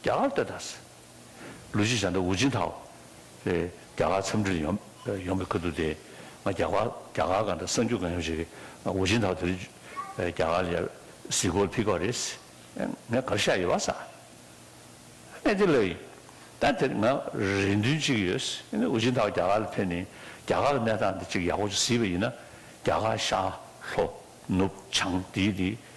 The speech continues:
깨면다리, 이기면다리. 아, 야가 로저고들로는 그런 데 이기디 별로 없지 있으리. 아, 야가 정직이 힌두, 힌디길래 아니 따물다 드셔야 돼. 야가 있으면 드셔야 되거든.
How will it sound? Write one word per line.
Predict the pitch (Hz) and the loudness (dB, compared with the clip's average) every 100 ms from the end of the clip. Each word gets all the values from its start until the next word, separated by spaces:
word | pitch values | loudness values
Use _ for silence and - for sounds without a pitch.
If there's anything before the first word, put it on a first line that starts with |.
| - - - | -20 -18 -4
깨면다리, | 113 78 73 71 - - - - - - | -2 0 -2 -4 -4 -6 -10 -18 -14 -4
이기면다리. | 95 85 107 76 - - - - - - - - - - - - - - | 0 4 2 2 -4 -4 -8 -12 -20 -20 -20 -20 -20 -20 -20 -20 -20 -8
아, | 101 95 98 - - - - - - - - | -4 -2 -4 -6 -14 -20 -20 -20 -20 -6 0
야가 | 82 | 2
로저고들로는 | 104 - 113 104 90 80 87 104 - - - - | 2 2 2 2 2 0 0 -2 -4 -20 -8 -2
그런 | 143 139 | 0 2
데 | 113 | 4
이기디 | 95 92 101 98 | 4 4 2 0
별로 | 92 107 | 2 2
없지 | 107 - 92 | 2 2 0
있으리. | 71 - 71 82 - - - - - - - - | 0 -2 -2 -4 -6 -16 -20 -20 -18 -20 -20 -6
아, | 87 85 80 82 - - - - - - | -2 0 -2 -6 -12 -20 -20 -20 -12 -2
야가 | 78 95 | 2 2
정직이 | - 92 95 85 | 2 2 2 0
힌두, | 80 117 101 107 90 - - - - | 2 2 4 2 0 -6 -18 -20 -6
힌디길래 | - 127 120 101 90 87 95 - - - - - | 2 4 4 4 2 2 0 -4 -18 -16 -6 -2
아니 | 101 | 0
따물다 | 104 110 104 95 90 82 78 - | 2 2 2 2 2 0 -4 -8
드셔야 | - 95 85 82 | -4 -2 2 0
돼. | 80 85 82 | 0 0 2
야가 | 82 85 | 2 0
있으면 | 80 - 76 73 | -2 -2 -4 -2
드셔야 | 101 - 98 | 0 2 0
되거든. | 87 | -2